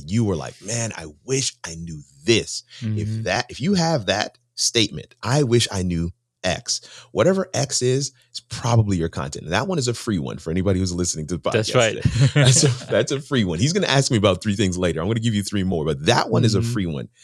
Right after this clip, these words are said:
Speaker 1: If you wanna figure out what your content is, it could, I'm not saying it, it is, it could possibly be rooted in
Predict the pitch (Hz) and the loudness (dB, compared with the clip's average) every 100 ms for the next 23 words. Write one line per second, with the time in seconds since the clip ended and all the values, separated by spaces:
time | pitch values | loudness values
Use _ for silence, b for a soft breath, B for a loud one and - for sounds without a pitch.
0 | B B - 76 85 101 170 208 202 180 | B B -12 -8 -6 -2 0 2 2 0
1 | - 151 110 - 98 98 98 - 87 87 | -2 0 0 0 -2 -4 -4 -6 -6 -4
2 | 76 - 50 - - b b b _ 113 | -8 -6 -8 -8 -12 b b b _ -2
3 | 110 - - 185 196 92 131 - 87 - | -2 -2 0 6 6 6 0 -4 -2 0
4 | 254 113 92 107 - 95 117 - - - | 0 0 0 0 2 6 6 4 -4 -14
5 | - - - 196 147 - - - 123 101 | -14 -10 0 0 0 0 0 2 0 -2
6 | 85 90 87 117 92 - 87 78 76 | -2 -2 0 0 0 -2 -4 -4 -6